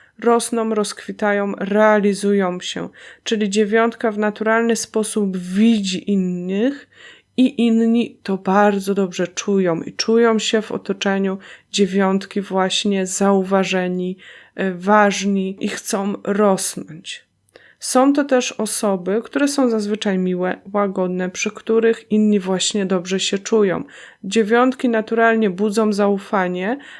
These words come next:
a w tym wszystkim są raczej dyskretne i subtelne. I co jest też charakterystyczne dla tej wibracji, to taka naturalna i silna potrzeba całkowitej wolności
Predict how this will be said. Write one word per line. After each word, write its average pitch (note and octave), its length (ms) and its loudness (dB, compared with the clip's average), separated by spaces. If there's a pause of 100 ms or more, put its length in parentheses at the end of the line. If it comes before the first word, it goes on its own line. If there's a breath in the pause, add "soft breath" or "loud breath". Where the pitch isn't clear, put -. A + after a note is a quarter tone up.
(120)
a C#4+ 200 4
w C#4+ 120 -12
tym B3+ 180 0
wszystkim A#3+ 440 -2
są G#3 240 -2
raczej G3+ 340 0
dyskretne F#3+ 800 -2
i - 140 -8
subtelne. F#3+ 840 -2 (480 loud breath)
I A3 220 2
co - 200 -2
jest C#4+ 200 2
też C#4+ 160 -2
charakterystyczne A#3+ 840 0
dla G#3 180 -2
tej G3+ 220 -2
wibracji, G3+ 800 -2 (360 loud breath)
to A#3 120 2
taka A3+ 340 -2
naturalna A#3 1000 2
i G#3 140 -6
silna G#3+ 560 -2
potrzeba G3+ 520 -4
całkowitej G3 720 -4
wolności F#3 840 -4